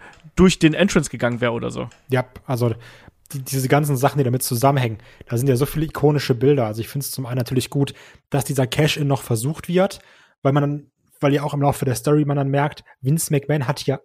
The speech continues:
Speaker 2: alles versucht, was in seiner Macht stand. Und das wurde irgendwie abgewehrt. Dann dieser Goodbye-Kuss auf der Barrikade.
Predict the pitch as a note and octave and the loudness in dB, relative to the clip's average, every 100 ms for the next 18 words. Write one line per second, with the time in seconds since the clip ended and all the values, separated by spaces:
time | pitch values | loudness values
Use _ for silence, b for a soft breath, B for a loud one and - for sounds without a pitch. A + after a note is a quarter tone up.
0 | - D3 D#3 - C#3 A#2+ C#3+ - - C3 | 0 2 2 2 0 0 -4 -8 -4 -4
1 | C#3 C3 A#2 A2+ - - G#2 F#2+ - _ | 2 2 2 0 -2 -4 -4 -4 -12 _
2 | _ _ _ _ _ _ _ - C3+ C3+ | _ _ _ _ _ _ _ 0 0 0
3 | - _ _ C3+ A#2 C3+ C#3 - _ _ | -6 _ _ -2 2 4 2 -2 _ _
4 | _ _ D#3 D3 C3 A#2+ A#2 A#2+ G#2 G2+ | _ _ 0 0 0 -2 -4 -4 -2 -2
5 | G#2 - b b b - - - C#3+ C#3+ | -4 -10 b b b -20 -4 0 0 0
6 | C3 C3+ B2+ C3 A#2+ C3+ C#3 C#3 D3 - | 2 2 4 2 0 0 -2 -4 -4 -4
7 | B2+ A#2+ B2 A2+ B2 B2+ A2+ | -2 -2 -2 -2 0 0 -2